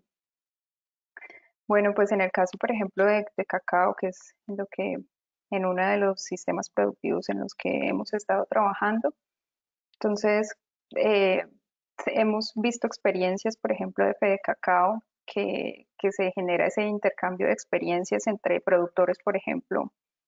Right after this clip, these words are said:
de, de Santander, que es uno de los principales productores de, de cacao y que tienen quizás un poco más de experiencia, con productores en otras zonas. Entonces se está generando ese tipo de estrategias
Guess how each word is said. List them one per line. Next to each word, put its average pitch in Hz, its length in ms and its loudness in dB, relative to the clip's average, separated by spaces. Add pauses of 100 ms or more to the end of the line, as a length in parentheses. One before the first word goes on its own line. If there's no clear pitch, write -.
(180)
de, 180 340 0
de 175 140 -2
Santander, 180 680 2
que 180 120 -6
es 185 180 -10
uno 190 200 -12
de 185 40 -8
los 185 140 -12
principales - 560 -10
productores - 460 -6
de, - 120 -8 (160)
de 175 140 -4
cacao - 420 -2
y - 40 -10
que - 120 -8
tienen - 300 -8
quizás - 320 -6
un - 80 -10
poco 190 260 0
más 196 260 -2
de 202 100 -2
experiencia, 226 720 0 (360)
con 214 220 0
productores 185 680 4
en 202 180 0
otras 180 320 0
zonas. 185 320 0
Entonces 196 400 -8
se 202 60 -8
está 180 340 -2 (300)
generando 185 640 2
ese 208 220 0
tipo - 260 -2
de 214 40 2
estrategias 202 800 0